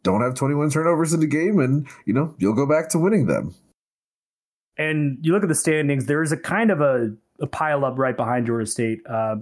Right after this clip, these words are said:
Speaker 2: at five and four. You've got Arkansas State four and five, App State and Louisiana also at four and five, uh, and then Georgia Southern at three and six, and along with Southern Miss.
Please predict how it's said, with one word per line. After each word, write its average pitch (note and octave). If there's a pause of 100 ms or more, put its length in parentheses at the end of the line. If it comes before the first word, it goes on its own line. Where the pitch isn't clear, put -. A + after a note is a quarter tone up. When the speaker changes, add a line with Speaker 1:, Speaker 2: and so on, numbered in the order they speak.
Speaker 2:
at A2
five B2
and G#2+
four. A2
You've A#2+
got C3
Arkansas D3
State A#2+
four B2+
and A#2+
five, A#2
App A#2+
State A#2 (120)
and B2
Louisiana A#2
also A2+
at G#2
four A2
and G#2
five, G2+ (680)
uh, C3
and C3
then C3
Georgia C#3+
Southern C#3+
at B2+
three C3+
and A#2
six, -
and A2+ (400)
along B2+
with A2+
Southern A2
Miss. G#2+